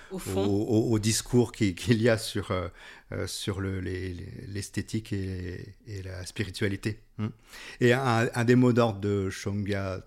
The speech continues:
Speaker 2: Trungpa, euh, c'est finalement de confondre, d'une certaine as-, certaine façon, l'art et la vie.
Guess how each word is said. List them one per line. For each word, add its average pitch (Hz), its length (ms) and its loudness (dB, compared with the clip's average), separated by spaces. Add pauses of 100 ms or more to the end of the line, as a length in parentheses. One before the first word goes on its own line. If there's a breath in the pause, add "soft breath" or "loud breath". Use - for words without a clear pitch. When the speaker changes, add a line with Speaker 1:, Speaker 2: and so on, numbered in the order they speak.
Speaker 2:
Trungpa, 123 680 -4 (680 soft breath)
euh, 107 200 -2
c'est - 380 2
finalement 110 560 0
de 107 140 0
confondre, 110 1120 -4 (580 soft breath)
d'une 107 300 -2
certaine 101 380 -4
as-, - 320 -8
certaine 101 340 -6
façon, 107 340 -2
l'art 110 240 2
et 104 60 0
la 110 100 2
vie. 107 240 -8